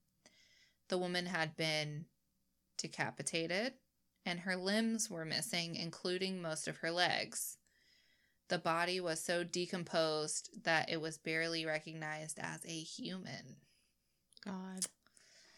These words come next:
Speaker 1: Ugh, that's so, so terrible. Um,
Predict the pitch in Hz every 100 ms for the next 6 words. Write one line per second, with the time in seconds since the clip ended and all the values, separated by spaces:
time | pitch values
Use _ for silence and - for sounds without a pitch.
0 | - - _ _ - 233 180 - 151 151
1 | 147 180 180 - - - - - - 196
2 | 185 180 175 175 170 190 196 185 - -
3 | - - - - - 135 143 - - -
4 | _ _ _ _ - 196 185 175 170